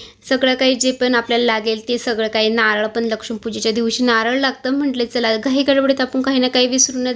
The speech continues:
जातो." मोती साबणही आणला, उटणेही आणलं, असं निवंतपणे किराणा केला काही व्यवस्थित सगळं काही वस्तू येतात. तर ही किराणा करून आणला होता, तो भरायचा बाकी होता, आता भरून घेते.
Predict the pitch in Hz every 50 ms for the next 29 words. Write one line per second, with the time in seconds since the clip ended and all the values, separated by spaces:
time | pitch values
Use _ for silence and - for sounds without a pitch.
0 | 233 - 262 233 208 - 240 330 466 - - - - - - - - - - 240
1 | 240 233 233 - 233 - 254 233 220 220 233 226 226 240 247 262 254 247 226 214
2 | 214 220 247 381 403 - - - - _ - 240 254 247 - 254 240 233 233 254
3 | 269 285 277 247 226 226 220 220 240 - - - 240 - - 247 240 240 226 226
4 | 233 226 226 226 - 233 226 226 226 - 233 226 220 220 220 226 226 247 233 226
5 | 214 208 - 226 220 233 240 269 311 302 302 330 294 - - 262 233 254 247 247
6 | 254 247 240 240 240 240 - - 247 233 - 247 262 254 - 233 247 277 - -
7 | - - - - _ - 240 254 254 262 302 294 302 277 294 302 277 277 277 277
8 | 285 277 277 269 269 269 262 269 269 269 269 262 262 269 262 254 254 262 262 262
9 | 262 262 269 330 330 320 - 262 254 - 262 233 285 294 277 262 254 254 - 247
10 | 262 254 254 - - 359 359 359 254 247 262 247 233 285 285 294 339 349 339 339
11 | - - 277 330 403 - - - - -